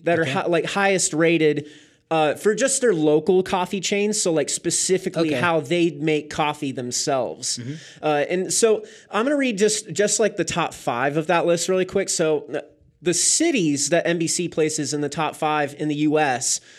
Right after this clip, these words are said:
Speaker 1: for best coffee is New York at number one. New
Speaker 2: Okay.
Speaker 1: York, New York. Seattle, Washington at number two.
Speaker 2: Yeah, that makes sense.
Speaker 1: Yeah, right. Um,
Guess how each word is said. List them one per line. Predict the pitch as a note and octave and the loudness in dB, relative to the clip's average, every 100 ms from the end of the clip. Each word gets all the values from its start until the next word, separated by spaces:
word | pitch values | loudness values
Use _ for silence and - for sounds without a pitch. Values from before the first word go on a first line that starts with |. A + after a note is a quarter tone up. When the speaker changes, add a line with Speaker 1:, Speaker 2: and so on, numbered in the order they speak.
| - - | -20 -6
Speaker 1:
for | E3+ | -2
best | D3+ D#3+ C#3 | 0 0 0
coffee | - G3+ A#3 C3+ A#2 A#2+ _ _ - - - _ | -2 -2 -2 -4 -6 -10 _ _ -20 -20 -20 _
is | E3 C#3 | -2 2
New | F3+ | 2
York | C4 G3+ F#3 A3+ - | 4 4 4 0 -2
at | E3 D#3 | 0 0
number | F3 F3 | 0 2
one. | F3 D3+ A#2+ C#3 - - | 2 0 -2 -6 -10 0
New | |
Speaker 2:
Okay. | E3 | 2
Speaker 1:
York, | F3 F3 | 2 0
New | F3 | 0
York. | C#3+ C3 C3 - _ _ _ - _ - | 0 -2 -6 -18 _ _ _ -20 _ -8
Seattle, | - F#3+ F3+ F#3+ A3 | -4 2 2 4 4
Washington | F#3 F3+ F3+ F#3 D#3+ D#3+ | 4 2 2 -2 0 0
at | D3+ | 0
number | C#3+ D#3+ | 0 -2
two. | F3+ C#3 | 0 0
Speaker 2:
Yeah, | C3 | 2
that | B2+ | 2
makes | B2+ A#2+ | -2 -4
sense. | A#2+ A2+ | -6 -4
Speaker 1:
Yeah, | C3 C3+ | -2 0
right. | D3 C#3 F3 - C#3+ - | 2 2 0 -4 -14 -6
Um, | D#3+ E3 D#3+ D3+ | -4 -2 -2 -4